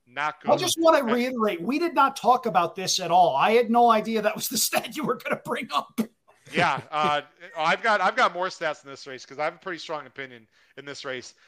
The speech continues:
Speaker 1: Um, Pete, you've got three horses. It's amazing. You look at the, you look at the bottom of the screen, ladies and gentlemen.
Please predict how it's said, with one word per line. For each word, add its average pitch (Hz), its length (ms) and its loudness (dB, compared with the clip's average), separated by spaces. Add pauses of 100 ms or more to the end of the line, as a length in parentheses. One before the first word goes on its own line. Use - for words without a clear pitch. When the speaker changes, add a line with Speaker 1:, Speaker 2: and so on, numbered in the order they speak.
(160)
Speaker 1:
Um, 156 500 2
Pete, 180 300 -10 (400)
you've 170 200 -12
got 233 240 2
three 190 200 -10
horses. 175 560 -8 (220)
It's 175 120 -6
amazing. 175 400 -6
You 160 120 -10
look 190 140 -8
at 170 120 -12
the, 165 80 -16
you 156 100 -10
look 208 80 -6
at 190 80 -10
the 151 40 -20
bottom 165 240 0
of 156 40 -18
the 135 80 -14
screen, 160 260 -14
ladies 131 220 -10
and 131 100 -18
gentlemen. 131 380 -10